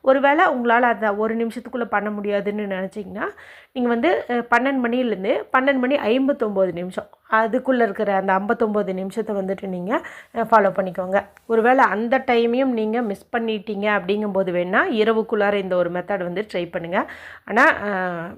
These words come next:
மெயினா, அதாவது உங்களுக்கு கண்டிப்பா சக்ஸஸ் ஆகணும், ஒரு துளியோட மிஸ் ஆகக்கூடாது அப்படின்னு நினைச்சீங்கன்னா, நான் சொன்ன இந்த ரெண்டு நேரத்துக்கு,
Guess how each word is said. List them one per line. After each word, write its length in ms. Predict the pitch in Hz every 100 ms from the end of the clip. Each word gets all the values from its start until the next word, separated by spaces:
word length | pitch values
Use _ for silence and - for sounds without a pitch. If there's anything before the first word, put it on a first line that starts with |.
| 180
மெயினா, 380 | 185 226 254 233
அதாவது 440 | 190 190 220 262
உங்களுக்கு 500 | 202 185 185 175 170
கண்டிப்பா 560 | - 175 214 220 254 262
சக்ஸஸ் 360 | 240 196 226 226
ஆகணும், 280 | 196 202 214
ஒரு 180 | 180 165
துளியோட 400 | 214 220 233 233
மிஸ் 300 | 196 190 240
ஆகக்கூடாது 520 | 220 214 208 185 180
அப்படின்னு 380 | 185 196 190 175
நினைச்சீங்கன்னா, 360 | 160 180 196 269
நான் 140 | 214
சொன்ன 320 | 190 185 202
இந்த 240 | 208 185 170
ரெண்டு 320 | 180 190 220
நேரத்துக்கு, 640 | 202 202 220 208 311